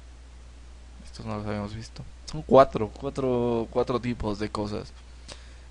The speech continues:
Y eso lo leí en Wikipedia. Así que, pues sí, Wikipedia sirvió para algo.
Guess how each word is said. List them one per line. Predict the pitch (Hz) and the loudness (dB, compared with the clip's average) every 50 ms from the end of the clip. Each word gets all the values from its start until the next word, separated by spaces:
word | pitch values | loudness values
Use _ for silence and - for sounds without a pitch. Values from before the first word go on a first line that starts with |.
| - - | -12 -10
Y | - - - | -8 -6 -6
eso | - - - | -6 -6 -2
lo | 123 123 113 | 0 0 2
leí | 110 107 110 117 | 2 2 2 2
en | 120 117 117 | 0 0 0
Wikipedia. | 123 131 127 127 127 123 - 135 135 120 107 107 107 104 101 101 101 101 98 107 - - - - - - - - - - - - | -2 0 0 -2 10 10 10 10 10 0 0 -2 -2 -2 -2 -4 -6 -6 -10 -12 -14 -16 -18 -18 -18 -12 -10 -12 -10 -10 -12 -10
Así | - - | -10 -10
que, | - - 107 | -8 -6 -8
pues | - - - - - | -4 2 2 2 2
sí, | - 170 147 - - - | 2 -4 -8 -8 -6 -4
Wikipedia | - - - 104 - 123 123 127 | -4 -2 6 10 10 10 10 8
sirvió | 127 139 131 131 139 135 | 2 -2 -2 -2 -2 0
para | 120 127 127 123 127 | 0 2 2 2 2
algo. | 127 113 - - | 0 -2 -6 -8